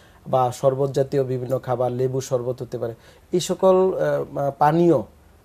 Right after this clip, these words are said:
এবং, আহ, ফ্রুটস আপনার একদিক দিয়ে আপনাকে খুব দ্রুত এনার্জি দিবে।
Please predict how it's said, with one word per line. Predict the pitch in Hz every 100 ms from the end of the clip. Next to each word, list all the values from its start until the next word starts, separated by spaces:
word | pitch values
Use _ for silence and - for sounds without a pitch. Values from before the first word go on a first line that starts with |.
| _ -
এবং, | 139 139 131 123
আহ, | 123 131 127
ফ্রুটস | - 180 165 - - _ -
আপনার | 135 156 151
একদিক | 151 147 147 151
দিয়ে | 170
আপনাকে | 175 147 151 147 160 156
খুব | 185 151
দ্রুত | 156 175 180
এনার্জি | 156 156 139 165
দিবে। | 170 202